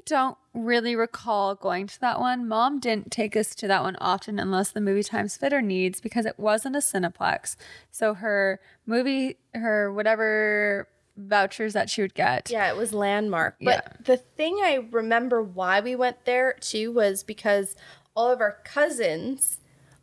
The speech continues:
Speaker 2: went to Landmark Theaters because that's what was there. So if at Christmas time we accidentally got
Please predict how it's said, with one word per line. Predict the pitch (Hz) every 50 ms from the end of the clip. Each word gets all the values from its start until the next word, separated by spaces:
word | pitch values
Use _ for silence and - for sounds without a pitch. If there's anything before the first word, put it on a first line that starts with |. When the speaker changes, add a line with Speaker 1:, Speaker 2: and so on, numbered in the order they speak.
| _ -
Speaker 2:
went | 214 214 220 - - -
to | - 233 214
Landmark | 202 196 190 185 180 180 180 180 175 156 -
Theaters | - - 196 151 101 - - - - - -
because | - - 233 - 262 - -
that's | - 208 214 233 - -
what | 254 233 - -
was | 208 202 190 190
there. | - 202 190 175 160 - -
So | - - - 226 214 196
if | 208 202 - 208
at | - -
Christmas | - - 381 381 - - 262 254 -
time | - 233 202 196 196
we | 196 202 -
accidentally | - 190 202 196 - - 190 190 190 185 175 - 185 175
got | 170 180 175 175 170 165 - - -